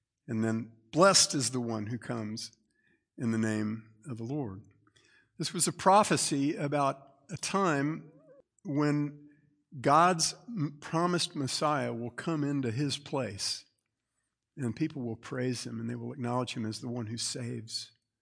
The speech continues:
Mark's gospel account tells us that as Jesus approached the gates of Jerusalem on that first Palm Sunday riding on a donkey, the people shouted out those words from that psalm that had been written nearly th-,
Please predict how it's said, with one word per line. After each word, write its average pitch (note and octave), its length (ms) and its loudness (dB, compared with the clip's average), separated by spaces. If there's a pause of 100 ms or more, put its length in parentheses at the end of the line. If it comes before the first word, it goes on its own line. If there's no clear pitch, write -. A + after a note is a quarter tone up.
(1300)
Mark's F3+ 280 4
gospel E3 440 4
account C#3+ 480 -2
tells D#3+ 260 2
us C#3+ 180 2
that C#3+ 160 0
as C3 160 2
Jesus E3 560 0 (420)
approached F#3+ 520 0
the D#3+ 80 0
gates D#3 360 2
of C3 120 -6
Jerusalem D3 680 0
on B2 120 0
that B2 160 -4
first - 260 -2
Palm C3 240 -2
Sunday C3 400 0
riding B2+ 380 2
on A#2 80 -2
a A2+ 60 -2
donkey, C3+ 360 0
the A2+ 100 -4
people E3 380 -4
shouted E3 500 4
out C#3 320 6 (520)
those D#3 340 2
words B2+ 400 -2
from A#2+ 300 0
that C#3+ 240 4
psalm A2+ 540 0
that A2+ 100 -4
had A#2 100 -6
been A#2+ 160 -2
written B2 240 0
nearly A#2 320 2
th-, C3+ 240 -2